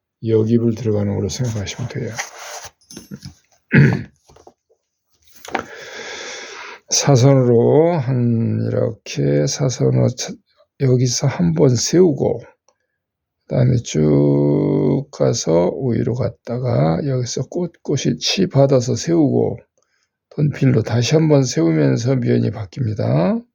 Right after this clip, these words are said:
그래서 붓-, 여기서 다시 세워서 면 바뀌고, 다시 세워서 이렇게 와가지고 돈필로 갈고리가 되고, 그다음에 여기서 하나,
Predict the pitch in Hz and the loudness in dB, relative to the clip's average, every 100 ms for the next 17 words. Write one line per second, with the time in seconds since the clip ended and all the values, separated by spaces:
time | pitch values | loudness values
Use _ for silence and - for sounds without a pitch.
0 | _ _ _ _ _ _ _ 143 131 123 | _ _ _ _ _ _ _ 2 4 2
1 | - 160 147 147 147 135 170 196 208 113 | -2 0 4 6 4 0 2 0 0 -6
2 | 110 - 131 110 123 117 58 - 107 - | -8 -6 -8 -6 -4 -2 -2 -4 -6 -4
3 | - - - - 127 - 160 151 143 143 | -6 -6 -12 -4 -2 0 -2 0 2 0
4 | 123 151 135 - - - 139 117 101 - | -2 -4 -4 -4 -8 -12 -6 -4 -4 -4
5 | 101 - - - - 131 131 123 - 151 | -4 -4 -4 -8 -2 2 2 0 -2 0
6 | 139 131 160 180 208 - 127 123 110 107 | 2 4 2 0 -4 -6 -4 -2 -4 -4
7 | 107 113 - - - _ _ _ _ _ | -6 -8 -10 -12 -14 _ _ _ _ _
8 | - - - - - - - - 120 110 | -20 -20 -18 -18 -18 -18 -6 4 4 4
9 | 107 147 185 226 220 - 135 110 113 104 | 4 4 2 0 -6 -10 -8 -6 -6 -8
10 | 131 147 190 240 240 _ _ _ _ _ | -6 -4 -4 -6 -14 _ _ _ _ _
11 | - 147 123 131 160 185 226 | -2 0 2 2 2 0 -4